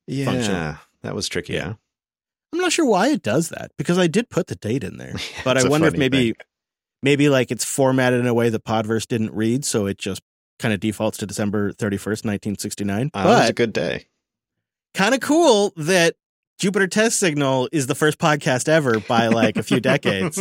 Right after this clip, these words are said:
Speaker 1: <laughs>
Speaker 2: And only the listeners of this show will know that. After all, Brent, as I've said, the R S S feed is the source of truth. So if it says it's December thirty-first, nineteen sixty-nine,
Speaker 1: Mm-hmm.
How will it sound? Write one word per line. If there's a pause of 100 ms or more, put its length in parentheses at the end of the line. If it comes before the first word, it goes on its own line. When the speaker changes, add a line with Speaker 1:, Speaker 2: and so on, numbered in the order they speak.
Speaker 1:
<laughs>
Speaker 2:
And
only
the
listeners
of
this
show
will
know
that. (760)
After
all, (180)
Brent, (320)
as
I've
said, (560)
the
R
S
S
feed
is
the
source
of
truth.
So
if
it
says
it's
December
thirty-first,
nineteen
sixty-nine, (1500)
Speaker 1:
Mm-hmm.